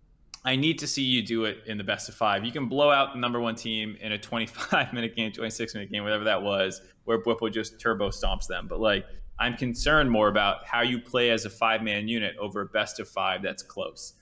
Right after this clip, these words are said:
And, uh, I think that's why, uh, for me, I'm, I'm, I don't really, I, I mean, like, I don't have a problem with them going to Worlds if they qualify. I think that's something I, I will say as well. I, I, like,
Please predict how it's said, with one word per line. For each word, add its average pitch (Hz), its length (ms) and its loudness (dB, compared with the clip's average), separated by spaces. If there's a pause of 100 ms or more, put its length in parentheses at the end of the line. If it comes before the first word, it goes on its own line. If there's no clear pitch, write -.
(340)
And, 101 260 -2
uh, 95 200 2
I 117 40 2
think 135 180 0
that's 113 220 -2
why, 101 300 2 (520)
uh, 98 200 0
for - 180 -8
me, 107 400 0 (1120)
I'm, 120 200 2
I'm, 110 320 0
I 107 100 2
don't 110 320 0
really, 147 640 0 (520)
I, 156 200 2
I 190 80 4
mean, 208 100 2
like, 190 140 2
I 202 80 4
don't 285 140 6
have 262 100 4
a 247 60 2
problem 175 300 0
with 160 80 -2
them 151 120 -2
going 139 260 -4
to 131 80 -10
Worlds 113 300 -2
if 110 100 -12
they 98 80 -8
qualify. 98 520 -8
I 139 100 0
think 240 160 0
that's 147 220 0
something 135 180 -2
I, 107 160 2
I - 40 4
will 107 120 0
say 98 220 -4
as 98 140 -10
well. 87 340 -6
I, 110 60 0
I, - 240 -2 (120)
like, 113 420 0